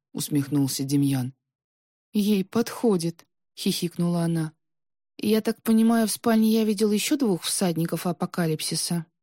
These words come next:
А четвёртый где?» «А четвёртый, видимо, я», — будто и не шутя ответил Дём.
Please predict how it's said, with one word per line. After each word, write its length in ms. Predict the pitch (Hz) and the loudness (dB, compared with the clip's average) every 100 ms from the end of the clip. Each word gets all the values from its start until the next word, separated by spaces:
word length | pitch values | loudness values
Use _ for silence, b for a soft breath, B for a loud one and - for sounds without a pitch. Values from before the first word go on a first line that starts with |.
| _ _ _ _ - | _ _ _ _ -4
А 100 | 240 | -4
четвёртый 520 | - 247 247 254 233 | -2 0 0 2 0
где?» 300 | 220 226 202 _ _ _ _ _ _ _ _ | 2 0 -2 _ _ _ _ _ _ _ _
«А 100 | - | -8
четвёртый, 480 | 220 - 220 240 233 | -8 0 2 2 2
видимо, 320 | 196 196 196 | 2 2 2
я», — 340 | 160 143 143 147 _ _ _ - | 2 2 0 -4 _ _ _ -8
будто 380 | 156 156 - 143 | -4 -4 -2 0
и 60 | |
не 140 | 143 143 | 2 0
шутя 380 | - 139 185 | -4 -4 -2
ответил 420 | 180 - 139 156 143 | -2 -4 -4 -4 -4
Дём. 300 | 135 123 | -4 -4